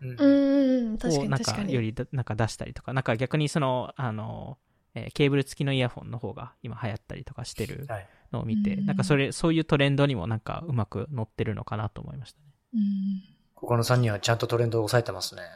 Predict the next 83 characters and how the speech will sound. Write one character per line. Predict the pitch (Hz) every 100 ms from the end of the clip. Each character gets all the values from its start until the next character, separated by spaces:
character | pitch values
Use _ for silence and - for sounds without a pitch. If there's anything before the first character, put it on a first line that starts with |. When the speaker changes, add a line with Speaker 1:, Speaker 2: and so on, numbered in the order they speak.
| -
Speaker 3:
<laughs> | 139 -
ト | -
レ | 202
ン | 226
ド | 185
を |
抑 | 170 165 170
え |
て | -
な | 113
い | 117
で | -
す | -
け | -
ど、 | -
あ | -
の、 | - - - - - 196
Speaker 1:
<laughs> | - - - 453 - 349
全 | 135 139 131 131
員 |
有 | 127 135
線 | 127 131 127
イ |
ヤ | 123
ホ | 104 101
ン。 | 95 -
Speaker 3:
い |
や、 | - 277
単 | 170 170
純 | 175
に | 147
AirPods | 104 156 160 196 - -
だ | 107
と | - 104 107 120
バ | 120
ッ |
テ | - 160
リ | 151
ー |
が | 147
切 | -
れ | 127
た | -
ら |
困 | - 113 101
る | -
っ | -
て | -
い | -
う |
だ | -
け | -
で |
す。 |
Speaker 1:
そ | 135
う |
で | 113
す | - - - 190 - - - 202 - 185
ね。 | 185
Speaker 3:
<laughs> | - - - - - - 151 - -
あ |
の、 | 123 -
そ | 226 214
こ | 139
ら |
辺 | 160 131
は | 123
ち | 135
ょ |
っ | -
と、 | - - - - -
あ | 107
の、 | - - 156 - _ _
あ、 | - 110
あ、 | 139 135 - 147 143 -
あ、 |
安-、 | 143 156 151 -
安 | 135 139
心 | - 135
す | -
る | 113 107
ん |
で。 | - 117